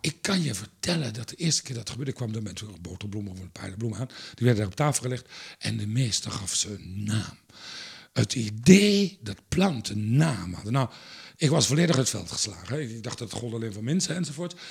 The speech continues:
Toen bleek elke plant een naam te hebben. Nou, daar onthulde zich wonder. Dat heeft mijn leven lang, is dat een wonder geweest. Later begon ik het ook als een, als een aardige belemmering te zien. Ik kom, ik kom net uit Portugal terug, daar geef ik excursies aan, aan, aan studenten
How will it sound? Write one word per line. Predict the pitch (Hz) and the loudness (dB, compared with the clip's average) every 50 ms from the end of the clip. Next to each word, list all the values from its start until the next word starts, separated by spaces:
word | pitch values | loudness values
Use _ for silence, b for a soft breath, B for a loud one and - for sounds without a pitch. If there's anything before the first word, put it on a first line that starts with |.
| B B B B | B B B B
Toen | B 226 175 | B 4 6
bleek | - 190 151 - | 6 4 4 2
elke | - - - 185 160 127 - - 123 - - | -2 0 2 2 2 2 0 -4 -6 0 4
plant | - 180 131 123 127 123 | 4 4 4 4 2 0
een | 131 131 139 165 | 0 4 6 6
naam | 233 226 254 247 185 143 | 6 6 6 4 4 2
te | 123 - | 0 -2
hebben. | 127 123 113 131 | -4 -4 -4 -2
Nou, | 156 165 143 B B B B B B B B B B B _ _ - - 196 170 | -2 -4 -4 B B B B B B B B B B B _ _ -8 -4 -4 0
daar | 214 190 160 180 | 2 2 2 2
onthulde | - - 208 202 185 143 143 202 240 226 175 160 | 0 0 2 2 4 4 4 2 2 2 0 -2
zich | 147 147 | -2 -2
wonder. | 139 156 240 226 165 117 107 107 | 0 2 2 2 2 2 0 -2
Dat | 113 135 139 | -2 -2 0
heeft | 165 175 | 0 0
mijn | 170 180 175 180 180 | 2 2 4 6 8
leven | 180 196 214 233 247 240 196 185 | 8 8 8 6 6 4 2 2
lang, | 170 151 156 175 190 185 - - | 2 2 2 2 0 -4 -8 -6
is | - - | -6 -4
dat | 156 123 | -4 -4
een | 143 | -4
wonder | 190 226 180 139 | -2 -2 -2 -2
geweest. | 123 123 - B B B B B B B | -4 -6 -10 B B B B B B B
Later | B 139 170 226 240 254 247 196 - 160 165 160 - 165 | B 6 8 8 8 8 6 6 6 4 0 -2 -2 -4
begon | 156 160 190 170 | -2 0 0 0
ik | 151 | 2
het | - 151 151 | 2 2 2
ook | 143 123 127 | 2 2 4
als | 156 147 | 4 4
een, | 175 175 165 175 B B B B B B B - | 4 4 2 0 B B B B B B B -6
als | - 175 151 | 0 2 4
een | 170 170 160 - - - | 4 4 2 -2 -6 -4
aardige | - 208 220 233 233 214 202 190 185 170 185 - 170 175 165 160 151 | 0 2 4 6 8 8 8 8 8 8 6 6 6 6 6 6 6
belemmering | 139 180 214 214 147 127 120 110 117 110 110 | 6 8 8 8 8 6 4 2 0 -2 -4
te | - 117 107 | -4 -4 -2
zien. | 98 110 110 117 | -2 0 0 0
Ik | 151 165 151 | 0 0 0
kom, | - 143 147 | -2 -2 -2
ik | 131 | -2
kom | - 143 135 | -2 -2 0
net | 143 147 | 2 2
uit | 131 120 | 0 0
Portugal | - - 160 147 165 143 160 156 | 0 -2 -4 -2 0 -2 -2 -2
terug, | - 165 170 - | -2 -4 -4 -4
daar | - 147 - | -6 -6 -2
geef | 131 127 110 | -2 -2 -2
ik | 117 104 | -2 -6
excursies | 107 101 - - 135 127 113 117 117 113 | -6 -6 -4 -2 -2 0 0 0 0 0
aan, | 117 113 113 | 0 0 -2
aan, | 113 120 120 117 110 | -2 -2 -4 -4 -4
aan | 113 110 | -6 -8
studenten | - - 120 127 123 123 113 - 117 123 | -6 -6 -4 -2 -2 -2 -2 -4 -6 -10